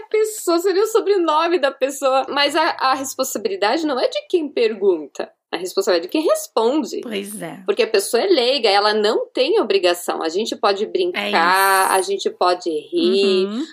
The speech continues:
Speaker 1: a gente pode provocar a pessoa a pensar, mas a responsabilidade sempre é do profissional.
Speaker 2: Claro.
Speaker 1: Aí, se aquela pessoa que veio com essa ideia, tadinha, muitas vezes tá longe de ser por mal,
Speaker 2: Uhum.
Speaker 1: ou ela é desinformada, ou ela já comprou um pacote <laughs> que não deu certo, sei lá,
Speaker 2: Coitada.
Speaker 1: né?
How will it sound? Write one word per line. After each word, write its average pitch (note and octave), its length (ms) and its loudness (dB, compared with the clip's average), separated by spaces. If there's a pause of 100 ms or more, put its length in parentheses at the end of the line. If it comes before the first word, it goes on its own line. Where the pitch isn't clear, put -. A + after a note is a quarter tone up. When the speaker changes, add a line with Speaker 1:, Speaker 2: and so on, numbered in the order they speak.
Speaker 1:
a C4+ 100 2
gente A#3+ 240 -2
pode F#3+ 280 0
provocar E3+ 640 0
a F#3+ 40 2
pessoa F3 340 -4
a E3 40 -10
pensar, E3+ 480 -2
mas E3+ 160 -2
a F3 60 -4
responsabilidade E3+ 840 -4
sempre G#3+ 480 0
é - 20 2
do - 140 -6
profissional. - 720 -4
Speaker 2:
Claro. G3 560 -6
Speaker 1:
Aí, F#3+ 560 0
se - 160 -6
aquela A3 500 0
pessoa G#3 480 0
que - 180 -10
veio D#3+ 520 0
com - 80 -4
essa E3+ 240 0
ideia, D#3+ 460 2
tadinha, D3+ 440 -6
muitas G3+ 520 -2
vezes F#3 600 2
tá F3+ 140 0
longe G3+ 400 2
de - 80 -12
ser F3 140 -2
por - 180 -8
mal, D#3+ 320 -2
Speaker 2:
Uhum. A3 600 -8
Speaker 1:
ou G#3+ 100 2
ela F3+ 200 2
é - 20 -2
desinformada, F#3 1000 0
ou A3 80 2
ela G#3+ 140 2
já G#3+ 140 0
comprou G3+ 340 0
um F#3+ 60 -6
pacote F3 500 0
<laughs> - 100 -2
que B3+ 60 -2
não A3+ 320 -4
deu F3 220 0
certo, G#3+ 800 0
sei C4+ 280 0
lá, G#3+ 220 2
Speaker 2:
Coitada. A3+ 680 -4
Speaker 1:
né? A#3 340 2